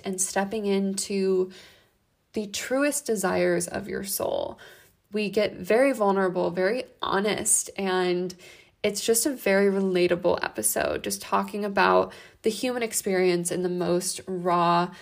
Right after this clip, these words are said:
unedited way. So I know that you will just enjoy this episode to the full and feel empowered after it's done. So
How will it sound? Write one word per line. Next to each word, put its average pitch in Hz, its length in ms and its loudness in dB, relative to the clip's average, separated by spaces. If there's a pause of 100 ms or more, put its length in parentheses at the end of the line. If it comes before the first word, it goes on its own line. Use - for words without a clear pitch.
(240)
unedited 190 800 2
way. - 540 0 (240)
So 196 280 2
I 202 140 2
know 196 400 4
that 190 320 0
you 196 160 0
will 185 300 2 (180)
just 190 480 -2 (120)
enjoy 202 500 2
this 208 180 -2
episode 185 540 -2
to - 100 -14
the 190 80 -6
full 180 380 0
and 190 200 -6
feel 185 300 -2
empowered 180 640 -2
after - 320 -4
it's - 220 -8
done. - 320 -6
So 196 380 -4